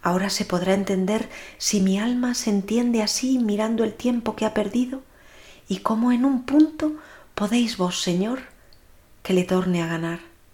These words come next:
Bendito sea mi Dios. Santa Teresa, a través de consejos, ofrece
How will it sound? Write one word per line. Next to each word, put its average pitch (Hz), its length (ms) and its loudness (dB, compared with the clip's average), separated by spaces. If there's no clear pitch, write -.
Bendito 180 520 0
sea 170 260 -2
mi 170 140 -2
Dios. 170 520 -6
Santa 185 400 0
Teresa, 208 520 -2
a 196 120 2
través 202 300 0
de 302 140 4
consejos, 247 680 0
ofrece 254 640 0